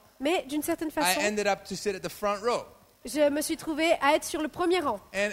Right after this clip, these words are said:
Speaker 2: after an amazing message by a man named Bishop Garlington,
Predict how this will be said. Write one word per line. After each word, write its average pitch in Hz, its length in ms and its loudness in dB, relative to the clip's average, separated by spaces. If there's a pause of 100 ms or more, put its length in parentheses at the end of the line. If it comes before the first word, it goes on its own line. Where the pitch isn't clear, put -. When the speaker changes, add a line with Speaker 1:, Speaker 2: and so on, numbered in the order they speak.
(100)
Speaker 2:
after 262 420 4
an 240 60 -2
amazing 240 680 -2
message 214 420 -2
by 180 200 0
a 180 40 -2
man 185 340 -4
named 175 280 -8
Bishop 185 280 -4
Garlington, 131 480 -8